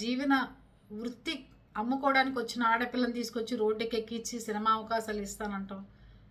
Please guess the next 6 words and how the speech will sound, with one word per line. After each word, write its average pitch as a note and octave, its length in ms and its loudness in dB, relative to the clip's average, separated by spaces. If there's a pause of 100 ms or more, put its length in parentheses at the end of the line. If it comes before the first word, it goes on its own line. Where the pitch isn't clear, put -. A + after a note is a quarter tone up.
(920)
ఏంటి B3 200 -4
ఇదంతా? G#3 400 -4 (400)
ఒక్కొక్కసారి C4+ 540 2
ఒక్కొక్కరిని A3+ 500 -2
హైలైట్ A3 420 0
చేయటం, G3 240 -6